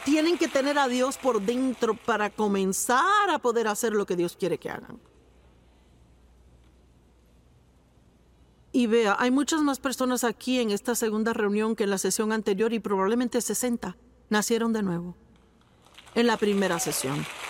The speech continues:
Estoy estimando el número, pero a los predicadores les gusta estimar alto, así que estoy exagerando quizás. Pero quiero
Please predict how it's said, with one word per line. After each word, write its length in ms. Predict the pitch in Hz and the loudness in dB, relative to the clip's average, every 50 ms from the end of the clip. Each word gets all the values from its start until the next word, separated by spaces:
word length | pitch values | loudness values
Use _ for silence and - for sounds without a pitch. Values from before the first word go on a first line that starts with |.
| - - | -6 -2
Estoy 360 | 220 240 - - 285 285 285 285 | -2 -2 0 0 0 0 0 -2
estimando 540 | 285 - - 277 247 226 226 233 233 233 | -2 0 0 2 2 2 2 2 2 2
el 120 | 233 220 214 | 2 0 0
número, 280 | 226 220 196 170 165 - | 0 0 0 -2 -2 -4
pero 320 | - - - - 147 139 - - - - - - - - - - - - - - - - - - - - - - - - - - - - - - - - - - - - - - - - - - - | -4 -6 -4 -4 -4 -4 -6 -10 -12 -14 -14 -14 -14 -14 -14 -14 -14 -14 -14 -14 -14 -14 -16 -16 -16 -14 -14 -14 -14 -14 -16 -14 -14 -14 -14 -16 -18 -18 -18 -18 -18 -20 -20 -20 -20 -20 -16 -6 0
a 80 | 247 247 | 2 2
los 140 | 240 240 | 2 2
predicadores 680 | - 247 226 226 202 - 208 208 226 254 269 285 277 - | 2 2 2 2 2 0 2 2 2 2 2 0 0 0
les 140 | 233 214 185 | -2 -2 0
gusta 200 | 180 220 - - | -2 -2 -2 -2
estimar 340 | 254 - - 240 220 202 202 | -2 -2 -2 -2 -2 -2 -2
alto, 360 | 202 208 214 190 - - 190 | -2 -2 -4 -4 -4 -4 -4
así 220 | 190 - - 214 185 | -4 -4 -6 -6 -4
que 100 | - 202 | -4 -2
estoy 180 | - 240 214 | 0 2 0
exagerando 600 | 208 240 - 214 208 214 185 175 202 208 190 175 - | 0 2 0 -2 0 0 0 0 0 0 0 -2 -2
quizás. 600 | 170 160 - 196 190 170 151 160 180 - - - - - _ - - - - - - - - - - - - - - - - - _ - - _ _ _ _ _ _ - - _ _ _ _ _ - _ _ _ _ _ _ _ _ _ - _ _ _ _ _ | -4 -4 -2 -2 0 0 0 -2 -4 -6 -10 -18 -20 -20 _ -20 -20 -20 -20 -20 -20 -20 -20 -20 -20 -20 -20 -20 -20 -20 -20 -20 _ -20 -20 _ _ _ _ _ _ -20 -20 _ _ _ _ _ -20 _ _ _ _ _ _ _ _ _ -20 _ _ _ _ _
Pero 340 | - 277 254 254 247 - - | 2 4 4 4 2 0 -4
quiero 460 | - - 294 302 311 330 359 359 - | -4 -2 0 0 2 0 0 0 -2